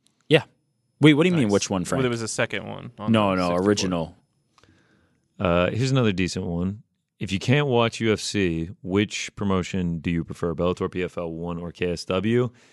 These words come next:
Speaker 3: I mean, y'all know where I'm going here. It's K S W. K S W is my second favorite promotion.
Speaker 1: I'm gonna go, I'm probably gonna go one, honestly.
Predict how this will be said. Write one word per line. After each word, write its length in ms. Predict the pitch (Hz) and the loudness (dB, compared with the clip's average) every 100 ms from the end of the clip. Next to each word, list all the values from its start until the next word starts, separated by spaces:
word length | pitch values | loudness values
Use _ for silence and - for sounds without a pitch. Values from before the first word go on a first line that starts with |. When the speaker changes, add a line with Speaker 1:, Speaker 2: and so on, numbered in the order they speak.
| _ _ _ - | _ _ _ 0
Speaker 3:
I 100 | 123 | 4
mean, 100 | 143 | 6
y'all 180 | 151 | 6
know 120 | 139 127 | 4 2
where 80 | 107 | 2
I'm 120 | 98 | -2
going 240 | 80 78 | -6 -6
here. 100 | 80 82 | -6 -4
It's 200 | 82 95 | -4 -4
K 180 | - 80 | -6 -8
S 120 | - | -10
W. 320 | - - 78 110 - - | -16 -18 -18 -20 -20 -2
K 140 | 113 | -2
S 80 | 98 | 0
W 260 | 98 90 87 | 0 0 0
is 100 | 80 | -2
my 400 | 85 82 82 69 214 - | -4 -4 -6 -8 -14 -8
second 320 | - 90 80 | -4 -4 -4
favorite 220 | - - | -10 -10
promotion. 500 | - 123 - - 107 - _ _ _ - _ _ _ | -12 -12 -12 -14 -16 -18 _ _ _ -14 _ _ _
Speaker 1:
I'm 160 | 87 90 | -12 -4
gonna 180 | 123 135 | -2 -2
go, 840 | 104 98 95 92 92 90 90 87 - _ _ _ _ _ _ _ _ _ - - _ _ - _ _ _ - _ _ _ - _ _ _ _ - _ _ _ _ | 2 2 4 4 4 4 2 0 -6 _ _ _ _ _ _ _ _ _ -20 -20 _ _ -20 _ _ _ -20 _ _ _ -20 _ _ _ _ -20 _ _ _ _
I'm 120 | - 80 | -20 -14
probably 360 | - 101 139 | -12 -8 -6
gonna 200 | 127 101 | -2 -2
go 160 | 92 90 | 0 0
one, 480 | 82 82 87 98 76 _ _ | 0 -2 -2 -2 -6 _ _
honestly. 560 | 90 92 90 87 82 | -6 -4 -4 -4 -6